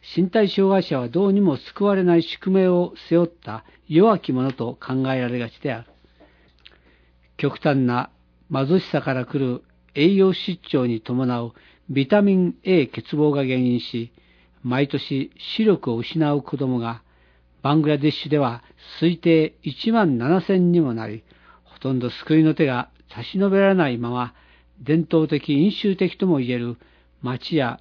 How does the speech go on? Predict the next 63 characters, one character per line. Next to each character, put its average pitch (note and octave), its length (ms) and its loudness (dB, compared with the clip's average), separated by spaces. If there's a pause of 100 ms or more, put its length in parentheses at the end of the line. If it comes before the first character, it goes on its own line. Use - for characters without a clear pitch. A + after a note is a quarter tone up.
村 D3+ 220 0
の C#3 160 -2
社 - 160 -12
会 G#3 240 0
環 G3+ 220 0
境 C#3 180 -4
の A#2+ 100 -4
中 C3+ 220 -6
で A2+ 240 -12 (400)
閉 C3+ 160 -8
じ D3 140 -4
込 E3 160 2
め D#3+ 100 2
ら D3 140 -2
れ C3 80 -6
て C#3 140 -6
し - 140 -12
ま B2 100 -4
っ - 20 -14
て - 220 -10
い G#2 80 -8
る。 - 120 -20 (1700)
エ F3+ 100 2
ー G#3 60 2
ビ A#3 160 2
ー G#3 40 0
シ - 180 0
ー E3 60 6
の B2 120 0
活 - 260 -10
動 C#3 140 0
は、 B2 240 -4 (440)
こ - 140 -12
の C#3+ 80 0
よ D3+ 80 4
う C#3+ 40 2
な C3 120 -2
子 C3 120 -6
ど D3+ 100 2
も D3+ 80 2
た C#3 120 -2
ち - 140 -10
に C3+ 300 -2 (160)
教 A#3 320 2
育 - 240 -6
を G#2+ 80 -4
受 A2+ 160 -6
け B2+ 40 -2
さ B2 120 -8
せ、 G#2 280 -14 (500)
地 E3 180 2
域 E3+ 160 0
社 F#3 120 0
会 C#3+ 280 0
に B2 240 -4 (100)
参 E3+ 220 0
加 F3 100 -2
で E3 140 0
き A#3 160 -2
る A3 80 -2
よ C#3+ 140 2
う A#2 40 -4
に G#2+ 180 -8